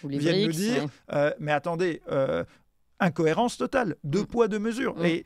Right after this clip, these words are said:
Speaker 2: et surtout, d'autant plus que, euh, nos condamnations, on les fait au nom de la morale. Mais la morale à géométrie variable, euh, ce n'est plus de la morale.
Speaker 1: Mm, tout à fait. Alors, juste, si vous pouvez venir sur la, la, la crise... Euh, de civilisation, enfin le,
Speaker 2: Oui.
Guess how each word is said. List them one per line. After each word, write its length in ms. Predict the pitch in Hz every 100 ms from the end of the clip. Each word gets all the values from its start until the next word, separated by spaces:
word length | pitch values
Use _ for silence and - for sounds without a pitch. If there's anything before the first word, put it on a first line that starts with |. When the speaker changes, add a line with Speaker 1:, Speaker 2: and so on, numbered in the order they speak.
| - -
Speaker 2:
et 60 |
surtout, 260 | 170 175 269
d'autant 280 | 208 185 175
plus 280 | 254 269 - - -
que, 280 | 185 190 -
euh, 140 | 160
nos 140 | 151 156
condamnations, 500 | 165 156 156 165 269
on 40 |
les 100 | 185
fait 160 | 170 226
au 120 | 208
nom 140 | 196
de 60 | 196
la 100 | 180
morale. 380 | 175 185 160 123 -
Mais 200 | 147 151
la 120 | 156
morale 280 | 143 143 160
à 60 | 139
géométrie 480 | 127 139 135 -
variable, 560 | 143 135 139 180 135 180 - - -
euh, 180 | 131 135
ce 140 | -
n'est 100 | 131
plus 140 | 120 185
de 40 |
la 80 | 175
morale. 340 | 175 165 135 127 _ -
Speaker 1:
Mm, 200 | 175 151
tout 220 | - -
à 40 | 160
fait. 160 | 156
Alors, 280 | - 180 175
juste, 180 | 185 208
si 60 | -
vous 60 |
pouvez 160 | 196 180
venir 220 | 185 190
sur 180 | - 180
la, 580 | 160 151 151 147 147 147
la, 140 | 151
la 140 | 147 151
crise... 320 | - 175 160
Euh, 800 | 156 143 143 139 139 135 139 143 - - _ -
de 120 | 160
civilisation, 500 | - 165 156 - 175
enfin 160 | 180
le, 560 | 170 151 147 143 139 185
Speaker 2:
Oui. 80 | -